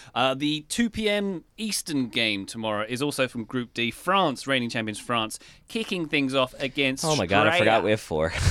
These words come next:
Speaker 2: <laughs>
Speaker 1: Yeah, yeah, four
Speaker 2: <laughs> Oh
Speaker 1: games a day
Speaker 2: boy.
Speaker 1: from now on, guys.
Speaker 2: Oh boy, okay.
Speaker 1: No rest for the whatever we are. Uh, yeah, <laughs> France taking Australia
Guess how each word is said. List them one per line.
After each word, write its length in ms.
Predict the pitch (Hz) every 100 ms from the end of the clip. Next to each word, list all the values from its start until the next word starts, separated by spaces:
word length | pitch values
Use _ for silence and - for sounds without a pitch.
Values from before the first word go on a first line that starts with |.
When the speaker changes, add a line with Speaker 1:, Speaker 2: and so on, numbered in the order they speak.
| -
Speaker 2:
<laughs> 360 | 240 240 - 220
Speaker 1:
Yeah, 360 | 135 185 190 175 151 -
yeah, 180 | 147 175
four 340 | - 151 185
Speaker 2:
<laughs> 20 |
Oh 20 | -
Speaker 1:
games 220 | 226 -
a 60 | 254
day 160 | 262
Speaker 2:
boy. 100 | 233 202
Speaker 1:
from 40 |
now 240 | 247 262
on, 240 | 262 285 285
guys. 480 | 262 233 226 247 254
Speaker 2:
Oh 100 | 294
boy, 280 | 127 90
okay. 280 | 98 107 76 - -
Speaker 1:
No 180 | 117
rest 380 | 127 139 151 -
for 220 | - 175
the 340 | 170 185 185 180 - - - - - - -
whatever 280 | 175 202 220
we 220 | 233 269
are. 280 | 220 202 220 240 -
Uh, 260 | 151 160 165
yeah, 160 | 180
<laughs> 120 | 143 196
France 260 | 196 190
taking 260 | - 175 165
Australia 760 | 151 - - 180 160 151 151